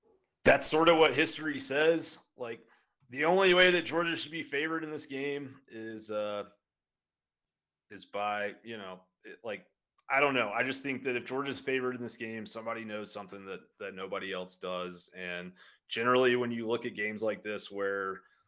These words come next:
a team is favored by a few points and it makes no sense, and a lot of people are picking the underdog, uh, you, you see a wide margin,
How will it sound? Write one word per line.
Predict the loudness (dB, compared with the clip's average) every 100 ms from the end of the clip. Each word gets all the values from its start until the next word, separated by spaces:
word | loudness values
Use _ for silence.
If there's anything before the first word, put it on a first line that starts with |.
| _ _
a | -10
team | -8 -6 -4 -4 -4 -8 -14 _ _ _ _ _ _ _ _ _
is | -8 -6
favored | -2 0 2 0 -2 -2 -6 -12 _ _ _ _ _
by | 0 0
a | 0
few | -4 -8
points | -6 -6 -4 -6 -6
and | -8
it | -6
makes | -6 -6
no | -6 -2 -2 -2
sense, | -4 -6 -6 -6 -8
and | -10 -14 -20 _ _ _ _ _ _ _ _ -6
a | -2
lot | 2 2
of | 0
people | -2 -2
are | -2
picking | -4 -4
the | -4
underdog, | -4 -4 -2 0 0 -2 -6 _ _ -6
uh, | -2 -2 -2 -6 _
you, | -12 -12 -14 -14
you | -10
see | -8 -4
a | -4
wide | 0 -2 -2
margin, | -6 -8 -10